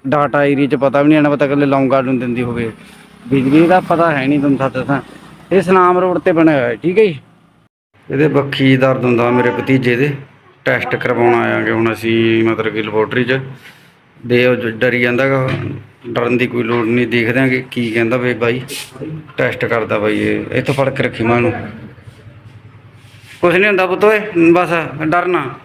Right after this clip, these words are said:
ਡਰੀ ਜਾਂਦਾ ਗਾ, ਉਹ ਕੁਛ ਨਹੀਂ ਕੱਢਦਾ, ਇਹ ਤਾਂ ਮਾੜੀ ਚੁੰਝ ਮਾਰੂ ਤੇਰੇ ਸੂਈ। ਸੈਂ-,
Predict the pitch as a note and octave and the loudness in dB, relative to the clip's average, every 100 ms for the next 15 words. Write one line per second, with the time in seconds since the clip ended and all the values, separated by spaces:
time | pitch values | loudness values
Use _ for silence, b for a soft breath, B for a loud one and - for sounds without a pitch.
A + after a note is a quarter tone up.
0 | - _ _ _ _ _ _ _ _ _ | -20 _ _ _ _ _ _ _ _ _
1 | _ _ _ _ _ _ _ _ _ _ | _ _ _ _ _ _ _ _ _ _
2 | _ _ _ _ _ - - A#2+ A#2+ A#2 | _ _ _ _ _ -6 -4 0 0 0
3 | A2+ A#2 A#2 A2 - - - - _ F#3 | 0 0 0 -4 -8 -14 -20 -20 _ -2
4 | G3 G#3 G#3 - G3+ G3 G#3 F#3+ F#3+ G3+ | 4 6 6 4 2 2 2 2 2 2
5 | G3+ G#3 G3 G#3 G#3 - - F#3+ F#3 G#3 | 2 0 0 -2 -4 -4 0 2 2 2
6 | E3 C#3+ D#3+ D3 - E3 D#3+ D3+ D3 C#3+ | 0 2 0 -2 -2 4 4 4 2 -2
7 | - - - F3 E3+ | -12 -6 0 0 0